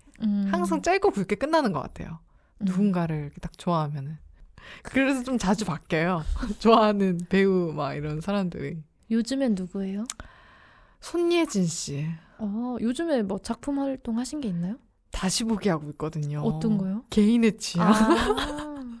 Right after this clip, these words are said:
Speaker 2: <laughs> 아직, 어, 개인의 취향을 다시 그 집안일 할 때 하나 틀어놓으면 되게
Speaker 1: 맞아요.
Speaker 2: 좋더라고요.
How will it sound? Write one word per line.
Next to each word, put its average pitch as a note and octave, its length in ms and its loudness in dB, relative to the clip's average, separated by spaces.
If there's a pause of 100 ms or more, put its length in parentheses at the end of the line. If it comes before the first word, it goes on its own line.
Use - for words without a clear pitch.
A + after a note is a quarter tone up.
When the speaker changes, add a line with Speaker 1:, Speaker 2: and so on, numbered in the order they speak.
(100)
Speaker 2:
<laughs> - 400 2
아직, C#4 460 2
어, G3 400 0
개인의 C#4 380 2
취향을 A#3 640 4
다시 G#3 800 2
그 G3 100 -6
집안일 F4 540 4
할 C4 200 2
때 G3+ 100 0
하나 B3+ 240 0
틀어놓으면 C#4+ 680 2
되게 F3+ 200 0
Speaker 1:
맞아요. E3+ 220 2
Speaker 2:
좋더라고요. E3 1040 -2